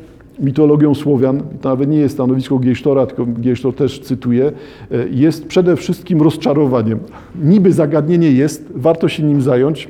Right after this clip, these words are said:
ale jak ktoś się temu przygląda, to okazuje się, że nie wiadomo, o czym mówić. Nie ma danych. Czyli,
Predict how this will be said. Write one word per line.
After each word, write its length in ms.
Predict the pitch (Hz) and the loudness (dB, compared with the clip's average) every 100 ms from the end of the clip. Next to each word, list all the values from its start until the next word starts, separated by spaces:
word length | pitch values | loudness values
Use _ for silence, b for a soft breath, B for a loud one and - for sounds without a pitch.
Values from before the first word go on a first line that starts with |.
| - | -4
ale 220 | 123 131 | 0 2
jak 140 | 135 | 0
ktoś 260 | 135 - 156 | -2 -6 -6
się 420 | - - 151 139 139 - | -6 -2 2 2 -2 -4
temu 240 | 151 147 | 0 0
przygląda, 560 | 131 135 139 131 135 156 | -2 -2 0 2 0 -2
to 140 | - | -4
okazuje 520 | 123 131 120 143 151 | -4 -4 -4 -2 -2
się, 220 | - 147 135 | -2 -4 -4
że 240 | 135 135 135 143 | -4 -4 -6 -6
nie 140 | 135 160 | -2 0
wiadomo, 600 | 160 131 143 151 156 - | 0 -2 -2 -2 -2 -2
o 100 | 143 | -4
czym 260 | - 151 143 | -4 -2 0
mówić. 560 | 131 104 113 - - - - B B - | 0 -2 -6 -12 -18 -20 -20 B B -4
Nie 60 | 156 | -2
ma 140 | 147 | -2
danych. 500 | 123 110 104 - - - - - | -2 -4 -6 -12 -20 -20 -20 -2
Czyli, 380 | 202 214 190 | 2 4 2